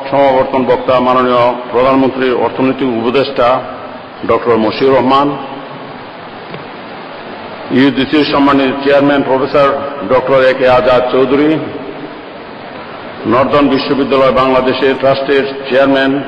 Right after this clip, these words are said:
প্রফেসর ডক্টর আবু ইউসুফ মোহাম্মদ আব্দুল্লাহ, বিশ্ববিদ্যালয়ের ভারপ্রাপ্ত উপাচার্য প্রফেসর ডক্টর আনারুল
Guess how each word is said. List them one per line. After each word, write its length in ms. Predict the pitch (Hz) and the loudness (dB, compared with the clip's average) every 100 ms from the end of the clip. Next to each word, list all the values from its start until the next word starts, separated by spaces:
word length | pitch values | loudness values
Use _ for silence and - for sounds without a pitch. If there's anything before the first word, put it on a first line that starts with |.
| 135 - - - - - - - - - - - | -8 -12 -14 -14 -16 -16 -16 -16 -16 -16 -12 -2
প্রফেসর 520 | 131 135 135 143 135 | 0 2 2 2 2
ডক্টর 640 | 139 135 139 139 135 - | 2 0 2 4 4 2
আবু 240 | 127 135 135 | 2 4 4
ইউসুফ 340 | 131 131 135 | 2 2 0
মোহাম্মদ 640 | 127 127 127 123 120 117 117 | 2 4 4 4 2 2 0
আব্দুল্লাহ, 640 | 113 127 131 135 143 151 - - - - - - - - - - - - - - - - | 0 2 4 4 4 2 -2 -6 -8 -12 -14 -14 -16 -16 -16 -16 -16 -16 -16 -16 -16 -8
বিশ্ববিদ্যালয়ের 840 | 92 131 - 139 127 139 135 135 | -2 0 0 -2 0 2 2 2
ভারপ্রাপ্ত 540 | 113 135 135 139 131 139 | 2 2 2 0 0 0
উপাচার্য 600 | 127 131 135 120 127 131 | 0 2 2 2 2 2
প্রফেসর 420 | 131 131 135 139 | 2 2 2 0
ডক্টর 600 | 117 131 127 135 131 - | 2 0 2 2 2 0
আনারুল 360 | 131 135 127 127 | 2 2 2 2